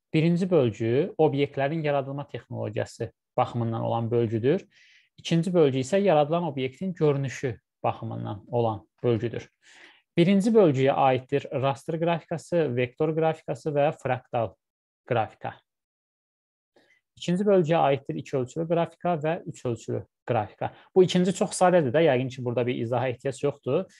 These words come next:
Məsələn, Photoshopda yaratdığınız təsvirlər iki ölçülüdür. O iki D və ya Paint proqramı iki D-yə aiddir.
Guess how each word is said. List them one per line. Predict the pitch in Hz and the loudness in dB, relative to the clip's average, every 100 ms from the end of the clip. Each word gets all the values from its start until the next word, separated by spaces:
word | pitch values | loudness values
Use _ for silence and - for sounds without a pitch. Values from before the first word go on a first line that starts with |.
| _ - | _ -4
Məsələn, | 131 147 - | 0 0 0
Photoshopda | 147 139 147 - | -2 0 -2 0
yaratdığınız | 147 135 127 139 139 - | 2 2 0 -4 -6 -6
təsvirlər | 131 - 127 156 | -8 -4 -4 -4
iki | 156 - | -6 -4
ölçülüdür. | 160 160 156 117 117 | -4 -2 -4 -2 0
O | 120 117 - | 0 0 -4
iki | - 147 | -10 -4
D | 135 135 - _ - | 0 0 -2 _ -4
və | 123 123 | 0 2
ya | 120 | 0
Paint | 139 127 123 | -2 -6 -6
proqramı | 117 110 107 113 | -6 -6 -6 -8
iki | 117 - | -10 -2
D-yə | 143 135 | 2 4
aiddir. | 123 107 - 165 190 | 4 2 -2 -6 -6